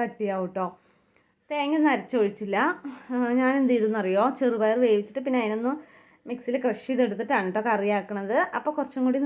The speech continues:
നല്ല തിക്കായി വരും കറി. ആ, ഇത് കണ്ടില്ലേ, കുറച്ചും കൂടി ചൂടാറിയാൽ ഇനിയും കുറച്ചും കൂടി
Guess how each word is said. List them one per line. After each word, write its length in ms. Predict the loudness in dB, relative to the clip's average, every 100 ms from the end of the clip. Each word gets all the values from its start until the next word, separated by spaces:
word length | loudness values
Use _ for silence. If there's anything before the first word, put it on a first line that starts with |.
| 0
നല്ല 160 | 2 2 0 -4 -14 -20 -16 -12
തിക്കായി 400 | -8 -4 -2 -2
വരും 240 | -6 -8 -12 _ _ _ _ -12
കറി. 260 | -10 -8 -12 -16 -12
ആ, 40 | -6 -4 0
ഇത് 80 | 0
കണ്ടില്ലേ, 240 | 0 -2 -2
കുറച്ചും 200 | -4 -4
കൂടി 120 | -6 -4
ചൂടാറിയാൽ 480 | -2 0 0 0 0
ഇനിയും 200 | 0 -2 -4
കുറച്ചും 220 | -4 -6
കൂടി 120 | -4